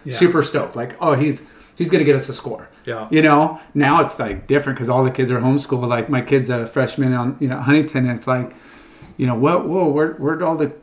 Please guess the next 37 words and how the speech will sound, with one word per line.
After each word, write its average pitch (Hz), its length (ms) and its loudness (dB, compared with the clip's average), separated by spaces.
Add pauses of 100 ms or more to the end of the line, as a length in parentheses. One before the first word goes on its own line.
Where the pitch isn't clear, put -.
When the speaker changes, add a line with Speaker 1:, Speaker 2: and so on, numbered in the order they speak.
(380)
Speaker 2:
the 131 80 -10
core 151 260 0
surfers 165 480 -4
go? 117 280 -6
Like, 120 160 -6
Speaker 1:
Yeah. 135 80 2
Speaker 2:
where's 165 180 2
the, 180 60 -4
Speaker 3:
But 131 100 -4
we 160 60 -2
had 214 100 -2
a 170 60 2
Speaker 2:
oh, 202 200 8
they're 175 160 8
on 160 220 8
Speaker 3:
rivalry, 160 200 4
too. 160 40 0
Speaker 2:
homeschooled." 123 260 0 (520)
Huh? 147 120 2
Speaker 3:
Remember, 165 200 2
we 151 120 -2
took 160 200 -10
the 143 80 -6
bus, 131 360 -4
we'd 139 200 -10
take 151 200 -8
the 123 60 -8
bus 123 400 -4
from 123 120 -12
San 123 260 -10
Clemente, 120 300 -10
the 110 80 -8
whole 110 160 -10
team, 120 300 -14
up 110 200 -12
to 104 80 -14
Huntington. 120 540 -12